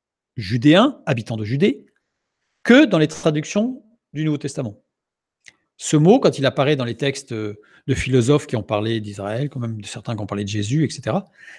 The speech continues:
<coughs> on ne le traduit jamais par judéen, mais par juif,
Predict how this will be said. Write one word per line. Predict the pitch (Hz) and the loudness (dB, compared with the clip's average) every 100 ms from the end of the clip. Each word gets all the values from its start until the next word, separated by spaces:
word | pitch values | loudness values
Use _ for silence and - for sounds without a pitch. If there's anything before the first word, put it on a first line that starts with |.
| _ | _
<coughs> | - 571 135 - _ _ _ _ | -2 2 0 -2 _ _ _ _
on | 147 | 2
ne | 139 | 4
le | 139 | 4
traduit | 135 135 | 2 2
jamais | 123 165 226 | 4 6 6
par | 185 202 233 - _ - | 6 4 4 -4 _ -8
judéen, | 117 156 165 151 165 | -2 4 4 4 0
mais | 135 | -2
par | 147 175 156 | 0 0 0
juif, | 127 143 - | -2 -2 -6